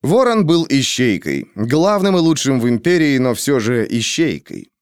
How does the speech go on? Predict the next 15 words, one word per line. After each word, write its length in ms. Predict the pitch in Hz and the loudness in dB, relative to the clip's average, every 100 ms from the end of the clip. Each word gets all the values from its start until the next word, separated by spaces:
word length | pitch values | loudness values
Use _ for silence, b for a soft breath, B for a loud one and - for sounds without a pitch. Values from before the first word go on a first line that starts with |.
| _ | _
Дагобер 520 | 131 214 226 220 220 | -4 -2 0 2 2
не 120 | 202 196 | 0 0
слишком-то 520 | 214 233 - 113 95 | -2 -2 -2 -2 -2
боялся 500 | 90 87 80 76 85 | -2 0 -2 -4 -4
его, 320 | 82 78 78 _ _ _ - | -4 -2 -6 _ _ _ -4
но 160 | 110 | 0
рядом 300 | 135 143 143 | 0 0 0
с 100 | 117 | 0
Вороном 460 | 127 185 180 175 156 | 0 0 2 0 0
восседал 540 | 143 - 139 156 156 | 0 -2 -2 2 2
легендарный 680 | 147 123 143 135 151 147 151 | 2 0 0 2 2 0 -2
судья, 640 | - 151 143 175 147 80 78 | -2 -2 0 0 0 -2 -4
меч 440 | 80 92 104 - | -2 0 0 -2
праматери 500 | 110 110 120 110 120 | -2 0 0 -2 0
Юмин, 680 | 113 101 110 127 147 92 85 | 0 0 0 0 0 -2 -8